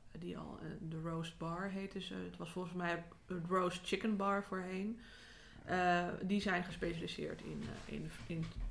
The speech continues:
kip. En dat doen ze in alle soorten, maten, vormen. Van een soort pulled chicken tot chicken fritters, tot hamburgers, tot, eh, halve of hele kip. Echt een rotisserie kip. En dat doen ze echt heel goed.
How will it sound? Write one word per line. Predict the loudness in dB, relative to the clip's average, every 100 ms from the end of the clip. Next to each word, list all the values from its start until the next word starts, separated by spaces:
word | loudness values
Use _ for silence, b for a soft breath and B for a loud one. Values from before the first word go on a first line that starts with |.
| -4 2
kip. | 6 6 4 -10 -18 -20 -20 -20 -2
En | 2 4
dat | 4 4
doen | 4 2
ze | 2 -2 -2
in | -4 -2
alle | 0 2 2 0 -2
soorten, | -2 2 2 2 0
maten, | 2 2 0 -2 -6
vormen. | -4 -2 0 2 0 -2
Van | -2 -2 0 0
een |
soort | -2 -2 -2
pulled | 0 2 2
chicken | -2 -2 0 2 2
tot | 2 0 -2 -8 B B B B B B
chicken | 4 6 6 4 4
fritters, | 4 4 6 6 4 2
tot | 0 -2
hamburgers, | 0 4 4 6 4 4 2 0 0
tot, | 4 4 4 0
eh, | -2 0 0
halve | 0 0 0
of | -2 -2
hele | 0 2 2 2
kip. | 2 0 0 -4
Echt | -6 -4 -2
een | -2
rotisserie | 0 -2 -2 0 0 0 0
kip. | 0 0
En | -2 -2
dat | 0
doen | 2 0
ze | 0
echt | -2 0
heel | 0
goed. | 2 0